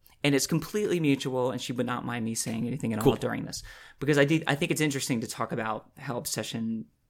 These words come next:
Speaker 1: ties into this. And it's a, it's an interesting thing of, like, I'm here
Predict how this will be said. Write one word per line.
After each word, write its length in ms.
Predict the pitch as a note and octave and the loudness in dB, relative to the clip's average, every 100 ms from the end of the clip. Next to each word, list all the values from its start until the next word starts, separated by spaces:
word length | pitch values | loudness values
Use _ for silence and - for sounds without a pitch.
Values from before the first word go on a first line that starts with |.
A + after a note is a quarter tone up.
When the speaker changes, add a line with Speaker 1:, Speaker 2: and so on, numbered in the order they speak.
| - | -10
Speaker 1:
ties 260 | - A#2 A#2 | -2 0 0
into 200 | A#2 C#3+ | -4 -6
this. 300 | - - - - - - - _ - | -6 -8 -10 -14 -20 -20 -20 _ 2
And 260 | E3 D#3+ E3 | 4 6 4
it's 240 | E3+ E3+ | 2 2
a, 320 | F3+ E3+ D#3+ - _ | 4 4 4 -4 _
it's 240 | - - F3+ | -10 -4 -2
an 60 | |
interesting 380 | - D#3 E3 F3 | 0 -2 -2 -2
thing 280 | D#3 A3 F3 | 0 2 2
of, 140 | C3 | 0
like, 360 | C3 A#2+ G#2+ - C3 | 2 2 0 0 0
I'm 140 | C3 | 0
here 640 | C3+ F3 F#3 B2+ G#2+ B2+ | 0 -2 0 0 -2 -6